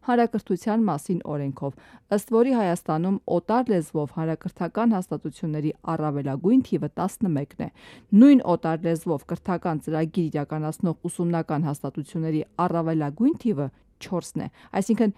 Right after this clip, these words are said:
միաժամանակ կարող է լինել ռուսերենով ուսուցում իրականացնող առավելագույնը չորս դպրոց։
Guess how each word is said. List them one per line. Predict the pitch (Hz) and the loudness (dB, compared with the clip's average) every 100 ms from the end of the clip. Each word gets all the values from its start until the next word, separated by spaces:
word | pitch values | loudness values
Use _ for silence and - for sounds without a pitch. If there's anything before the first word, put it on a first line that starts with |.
| _ | _
միաժամանակ | 202 202 185 196 185 180 233 294 | 2 4 4 2 2 2 0 0
կարող | 196 170 165 156 | 0 0 2 0
է | 156 | 0
լինել | 156 226 - | 0 0 -2
ռուսերենով | 190 185 202 170 170 160 143 | -4 -4 -4 -2 -2 -2 -4
ուսուցում | - 151 156 147 | -8 -8 -6 -6
իրականացնող | 147 156 170 190 214 - 277 - - 208 | -4 -6 -4 -2 -2 0 0 -2 -4 0
առավելագույնը | 220 202 170 151 139 165 220 247 | 2 0 0 -2 -2 0 2 2
չորս | 247 - 147 156 - | -2 -8 -8 -8 -8
դպրոց։ | 156 - 139 - | -8 -6 -8 -10